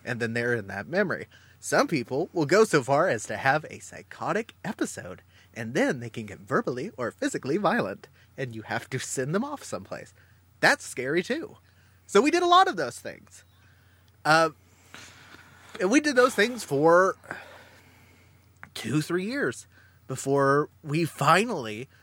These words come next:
'cause we had moved out of the state, we got into a place where there was help available, where there were therapists who specialized in working with trauma, um, and who weren't faith-based, 'cause that's a huge thing where we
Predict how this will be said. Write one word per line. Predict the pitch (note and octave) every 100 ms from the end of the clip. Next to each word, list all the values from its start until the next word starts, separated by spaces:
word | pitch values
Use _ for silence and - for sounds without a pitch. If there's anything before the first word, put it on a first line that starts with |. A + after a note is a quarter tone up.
| _ _ _ _ _ _ _ _ -
'cause | C3+
we | B2
had | B2
moved | A#2+ C#3
out | E3
of | G3
the | A3+
state, | - G2 -
we | B2+ -
got | B2+ F3
into | E3
a | D3+
place | C#3 C3
where | C3+
there | B2+
was | A#2 -
help | C3+ A#2+
available, | A2+ G#2 F#2+ F2+ - G#2+
where | G2+
there | G#2+
were | G#2+
therapists | A2+ A#2+ C3+ C3 B2 -
who | C3 A2+
specialized | - - - B2+ C#3 C#3+ B2+ A#2 A2+ A2+
in | B2+ A#2+ A2+
working | A#2+ - A#2
with |
trauma, | - E4 - - - _ - _ -
um, | A#2+ A#2
and | G2+
who | G#2+
weren't | A#2 C#3 _
faith-based, | - D3+ D3+ - G2+ F2 -
'cause | A2
that's | G2+ D#3+ E3+ -
a |
huge | C3 C#3+ -
thing | B2 G2+
where | G2+ G2+
we | G2